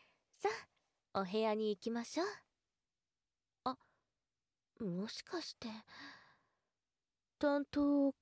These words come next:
変えたいとか？あ、よかった。担当を変えたいって言われたら、どうしようかと思っちゃいました。それじゃ、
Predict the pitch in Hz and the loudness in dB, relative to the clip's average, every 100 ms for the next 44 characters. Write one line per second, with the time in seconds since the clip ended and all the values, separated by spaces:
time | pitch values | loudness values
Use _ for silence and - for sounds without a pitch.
0 | - 254 262 - 302 285 240 - - - | -10 -6 -6 -4 -4 -2 -4 -8 -20 -20
1 | - 196 277 - _ _ _ _ _ _ | -14 -10 -10 -12 _ _ _ _ _ _
2 | _ _ _ _ _ _ _ _ _ _ | _ _ _ _ _ _ _ _ _ _
3 | _ - 359 - - _ _ - 605 605 | _ -6 -6 -6 -16 _ _ -10 -2 -2
4 | 571 539 - - - - _ - 247 240 | -2 -6 -10 -14 -16 -20 _ 0 2 2
5 | - 247 - _ - 214 240 277 311 339 | 0 -6 -6 _ -12 -8 -6 -4 -4 -6
6 | - - _ _ _ _ _ _ _ _ | -8 -14 _ _ _ _ _ _ _ _
7 | _ - 226 165 180 190 190 - 185 190 | _ -2 -2 -2 -2 0 0 0 -2 -2
8 | 214 262 294 - 240 175 190 226 254 226 | 0 -4 -4 0 0 2 -2 -2 -4 -4
9 | - - - - - 185 185 - 494 415 | -8 -14 -20 -18 -4 0 0 0 -2 -2
10 | 277 - 185 165 208 - 277 240 226 - | -4 -4 -6 -6 -8 -4 -4 -4 -8 -8
11 | 208 208 - - _ _ _ _ - 480 | -8 -8 -8 -14 _ _ _ _ -8 -6
12 | - - _ _ _ _ _ _ - 226 | -6 -14 _ _ _ _ _ _ -8 -4
13 | 190 185 202 185 247 | -2 0 -2 0 -4